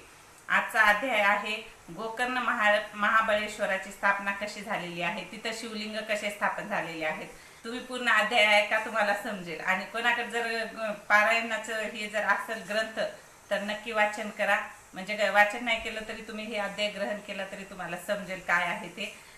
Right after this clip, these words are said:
खूप छान अध्याय आहेत आणि खूप उपयोगाचे सुद्धा आहेत बरं का. अति गर्व केल्यामुळे काय होतं हे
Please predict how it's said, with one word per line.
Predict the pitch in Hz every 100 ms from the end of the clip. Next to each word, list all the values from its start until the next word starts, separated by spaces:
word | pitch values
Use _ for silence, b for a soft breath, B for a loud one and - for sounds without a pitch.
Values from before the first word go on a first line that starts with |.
| B -
खूप | 262 -
छान | 247 233
अध्याय | 220 269 202 196
आहेत | 208 208 220 226 B B -
आणि | 190 208 233 -
खूप | 277 -
उपयोगाचे | 240 - 269 254 254 240 247
सुद्धा | 233 240 190 208
आहेत | 202 220
बरं | - 202
का. | - - -
अति | - 285
गर्व | 226 240 240 240 247
केल्यामुळे | 233 220 220 220
काय | 214 220 214
होतं | 247 220 220
हे | 214 214